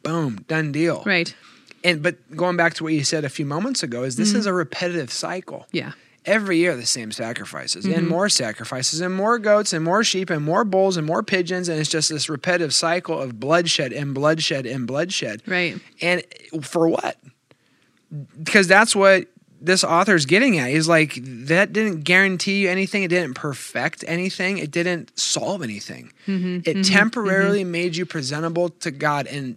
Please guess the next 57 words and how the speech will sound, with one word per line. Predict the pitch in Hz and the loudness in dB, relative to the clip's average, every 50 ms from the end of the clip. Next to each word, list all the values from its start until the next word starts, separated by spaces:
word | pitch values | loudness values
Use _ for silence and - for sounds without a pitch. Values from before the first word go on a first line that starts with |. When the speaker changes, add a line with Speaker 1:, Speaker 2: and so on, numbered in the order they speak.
| - - | -12 -8
Speaker 1:
you | - 185 202 | -6 -6 -4
couldn't | - 226 220 160 | 0 0 0 2
Speaker 2:
Right. | 156 185 | 2 0
Speaker 1:
even | 180 175 | 0 0
go | 175 180 | 0 0
before | 175 175 160 - 190 208 202 | 0 0 -2 -2 -2 0 0
God. | 170 123 113 | 0 -2 -2
The | 117 - | -4 -6
high | - - 180 190 180 | -4 -2 -2 -2 -2
priest | - 247 247 220 - | -4 -4 -4 -2 -2
had | 196 185 180 | -2 -4 -2
to | 170 | -2
go | 170 175 165 | -2 -2 -2
for | - - - - - | -2 -2 -2 0 0
you, | - 156 - - | -2 -4 -6 -4
Speaker 2:
Mm-hmm. | 185 185 180 175 175 180 - - _ _ | -4 -2 -2 -2 -2 -4 -6 -8 _ _
Speaker 1:
or | 160 170 175 | -2 0 0
the | 175 | 2
leader | 175 175 180 175 180 170 | 2 2 4 4 4 2
of | 170 | 2
Israel | 190 196 170 165 170 160 147 | 2 0 0 0 0 0 0
at | 143 143 | 0 -2
that | - 143 - - | -4 -6 -6 -6
time. | - 208 196 175 143 202 | -6 -6 -4 -4 -2 -2
Speaker 2:
Right. | 190 180 180 180 - - - - - - - - - - | -2 0 -2 -4 -6 -12 -16 -20 -20 -20 -20 -20 -12 -2
Speaker 1:
So | - 196 196 | 4 4 6
as | 170 190 190 180 165 | 8 8 6 6 6
you | 202 240 240 | 4 2 2
keep | - - 247 185 - | 2 2 2 2 2
scrolling | 160 - - - 190 190 196 196 180 165 143 | 0 -2 0 2 2 4 4 4 4 2 0
through | - - 170 190 240 302 | -2 -4 -4 -2 -2 0
this, | 240 156 139 - - | 0 2 2 2 2
you | 165 151 | 2 2
get | 190 196 190 - | 2 2 2 2
to, | - 185 | 2 4
like, | 170 165 151 | 4 2 4
verse, | 147 160 175 185 185 - - - _ _ - | 4 4 4 4 4 2 0 -2 _ _ 0
uh, | 151 151 143 - - | 0 0 0 0 0
eleven. | 151 143 135 135 139 156 202 247 240 180 - | 0 0 0 0 2 4 4 4 4 2 2
Speaker 2:
Right. | 185 170 165 160 160 - | 4 4 4 4 4 2
I | 180 | 0
was | 180 180 175 170 175 | 0 0 0 0 0
just | 185 170 - | 0 0 2
reading | 190 180 170 | 2 2 2
that | 170 151 135 | 0 0 -2
now. | 151 143 143 - | -2 -4 -2 -4
"If | 180 180 - | -4 -4 2
perfection | - 214 - - 202 196 - - 214 202 | 2 2 4 6 4 4 4 4 2 2
could | - - 190 | 2 0 -2
have | 185 180 | 0 0
been | 180 175 | 2 2
attained | 160 156 - - 180 185 175 143 131 131 143 - - - _ _ _ _ _ - | 2 0 -2 0 2 2 2 0 -2 -6 -8 -10 -12 -18 _ _ _ _ _ -4
through | - - 226 | 2 4 6
the | 214 208 190 | 6 6 6
Levitical | 185 180 165 180 180 175 - 175 165 | 4 4 4 4 2 2 2 0 -2
priesthood, | - - - 208 226 220 - - - 135 120 113 127 - - _ _ _ - - - - - - _ _ | 0 0 2 2 2 2 2 0 -2 -2 -4 -4 -6 -10 -12 _ _ _ -20 -20 -20 -20 -20 -20 _ _
f-, | _ - - - | _ -18 -18 -18